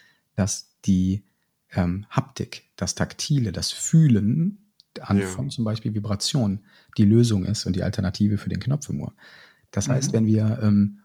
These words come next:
Speaker 1: uns überlegen, es gibt Hilfsmittel mittlerweile schon, zum Beispiel, äh, ein, ein, ein, ein, ähm,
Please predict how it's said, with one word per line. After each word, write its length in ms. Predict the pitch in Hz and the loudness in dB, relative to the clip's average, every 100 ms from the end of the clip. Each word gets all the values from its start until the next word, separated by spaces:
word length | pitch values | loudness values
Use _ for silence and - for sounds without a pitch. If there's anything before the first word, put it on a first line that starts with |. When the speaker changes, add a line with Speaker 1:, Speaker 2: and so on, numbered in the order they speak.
| _ - | _ -2
Speaker 1:
uns 180 | 110 | 0
überlegen, 360 | 113 104 135 147 | 2 2 2 2
es 100 | 123 | 0
gibt 160 | 185 - | -2 0
Hilfsmittel 480 | 233 - 175 151 | 0 0 0 2
mittlerweile 420 | 131 135 131 185 175 | 0 0 0 0 0
schon, 300 | - 131 120 | 0 0 0
zum 140 | 131 | 0
Beispiel, 420 | 131 - 127 120 | 0 0 0 0
äh, 40 | 123 | 0
ein, 360 | 131 117 113 | -2 -2 -2
ein, 240 | 123 113 113 | -2 -4 -4
ein, 380 | 117 110 110 | -4 -4 -4
ein, 380 | 113 117 113 110 | -6 -8 -8 -8
ähm, 380 | 113 110 110 | -8 -8 -8